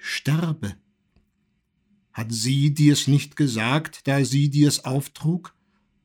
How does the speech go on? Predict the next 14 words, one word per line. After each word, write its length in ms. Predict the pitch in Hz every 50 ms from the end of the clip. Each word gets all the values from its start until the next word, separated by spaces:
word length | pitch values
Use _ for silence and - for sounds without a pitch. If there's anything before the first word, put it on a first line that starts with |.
| _ _ _ _ _
dass 240 | - 113 - - -
jenes 520 | 127 123 131 170 190 190 185 151 - -
Lager, 640 | 117 117 117 120 127 151 175 190 185 156 143 131 123
das 200 | 123 127 - -
da 120 | - 127
drinnen 520 | 117 117 - - 135 156 180 180 151 127 113
wartet, 580 | 123 147 160 170 160 - 160 156 156 - - _ _ _ _ _ _ _ _ _ _ _ _ _ _ _
zur 280 | - - 120 110 - -
Unterwelt 720 | 139 156 165 156 165 175 160 139 147 151 - 254 - -
gehört? 540 | - 143 104 123 120 143 165 160 - _ _ _ _ _ _ _ _ _ _ _ _ _ _ _ _ _ _ _ _ _ _ _ _ _ _ _ _ _ _ -
Ich 320 | - 117 107 - - -
nahm 400 | 117 113 117 123 139 156 170 160
ja 240 | 131 117 107 107 -
Abschied, 640 | 107 107 - - - - - 107 123 147 147 - _